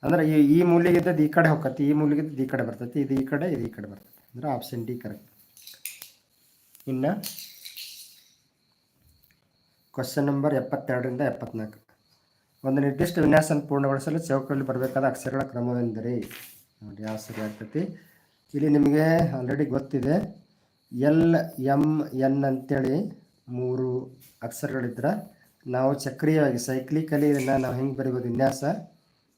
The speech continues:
ಎಲ್ ಎಂ ಎನ್. ಮತ್ತೆ ಎಮ್ ಸ್ಟಾರ್ಟ್ ಮಾಡಿ ಎಮ್ ಎನ್ ಎಲ್,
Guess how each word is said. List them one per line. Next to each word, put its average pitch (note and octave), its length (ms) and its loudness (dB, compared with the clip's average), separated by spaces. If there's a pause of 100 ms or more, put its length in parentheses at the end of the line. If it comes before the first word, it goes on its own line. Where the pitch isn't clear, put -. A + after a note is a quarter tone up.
ಎಲ್ A#2+ 220 0
ಎಂ B2+ 220 0
ಎನ್. C3+ 140 0 (2000)
ಮತ್ತೆ C3+ 240 -2
ಎಮ್ C#3+ 200 0
ಸ್ಟಾರ್ಟ್ C3 380 -4
ಮಾಡಿ C3+ 300 2
ಎಮ್ B2+ 240 -2
ಎನ್ B2+ 180 0
ಎಲ್, C#3 200 -2